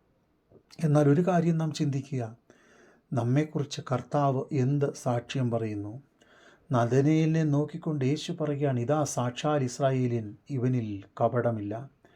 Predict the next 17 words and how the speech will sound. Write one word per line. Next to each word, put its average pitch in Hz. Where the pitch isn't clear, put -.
അതെ, 147
കാപട്യം 180
നിറഞ്ഞ, 156
വഞ്ചന 139
നിറഞ്ഞ, 131
സങ്കീർണമാകുന്ന 165
ഒരു 135
ലോകത്ത് 123
നാം 120
ജീവി-, 110
ജീവിക്കുന്നു. 117
മനുഷ്യൻ 180
കണ്ണിനെ 175
കാണുന്നത് 147
നോക്കുന്നു, 127
യഹോവയോ 131
ഹൃദയങ്ങളെ 120